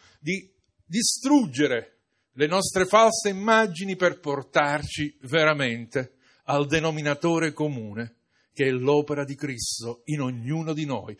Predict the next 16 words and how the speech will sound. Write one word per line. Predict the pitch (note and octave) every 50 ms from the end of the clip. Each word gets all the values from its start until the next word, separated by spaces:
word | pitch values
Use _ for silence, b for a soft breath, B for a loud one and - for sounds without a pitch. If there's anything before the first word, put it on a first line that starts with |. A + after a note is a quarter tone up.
| b b b
E | b D#3
abbiamo | D3+ B2+ B2 E3+ F#3 F#3+ F#3+ E3+
bisogno | D3 C3+ D3+ D3 C3 B2+ C#3+ F3+ F#3+ G3+ G#3+ G#3 G3+ G3+ F3
di | D#3 E3+ D#3
imparare | D3+ D3 C3 - C#3+ C#3+ C#3+ E3 F#3 G3+ G3 F#3 F3 E3
a | D3
riconoscere | C#3+ D3 C#3 - C#3+ B2+ C3+ D#3 F3+ F#3+ F#3 - - G3 F#3+ F#3 - b b b b b
che | - C3
lo | B2+ C3
stesso | C3 - - - F#3+ G#3 G3 - - E3 D3
Dio | B2 B2 D#3+ F#3+ F#3+ F#3 F3 E3
che | D3+ -
ha | D3+ D3
operato | C#3 C3+ - C#3 C3+ D3+ E3 E3 E3 D3+ - B2+
in | A#2+ A#2+
me | A#2 B2 D3 F3 F#3 G3+ F3+